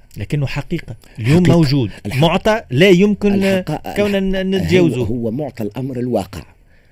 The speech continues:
Speaker 2: هو
Speaker 1: هو
Speaker 2: موجود.
Speaker 1: معطى الانتخابات،
Speaker 2: مع-،
Speaker 1: جوهر بن
Speaker 2: لا،
Speaker 1: مبارك. هو
Speaker 2: الانتخابات،
Speaker 1: صندوق الانتخاب موجود به.
Speaker 2: الانتخابات تعني أن الشعب التونسي اختار رئيساً على قاعدة دستورية معينة. يعني فما عقد، ان كونترا،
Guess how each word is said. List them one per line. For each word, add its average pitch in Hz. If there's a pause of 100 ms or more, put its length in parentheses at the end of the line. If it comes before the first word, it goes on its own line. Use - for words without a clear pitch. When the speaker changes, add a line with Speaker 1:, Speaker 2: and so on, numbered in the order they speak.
(380)
Speaker 2:
هو 101
Speaker 1:
هو 98
Speaker 2:
موجود. 104
Speaker 1:
معطى 175
الانتخابات، 151
Speaker 2:
مع-، 104
Speaker 1:
جوهر 104
بن 95
Speaker 2:
لا، 95
Speaker 1:
مبارك. 101
هو 127
Speaker 2:
الانتخابات، 123
Speaker 1:
صندوق 160
الانتخاب 135
موجود 135
به. 127
Speaker 2:
الانتخابات 107 (560)
تعني 87 (360)
أن 104
الشعب 107
التونسي 92
اختار 80
رئيساً 123 (100)
على 95
قاعدة 110
دستورية 117
معينة. 82 (640)
يعني 92
فما 95
عقد، 85 (1040)
ان 85
كونترا، 87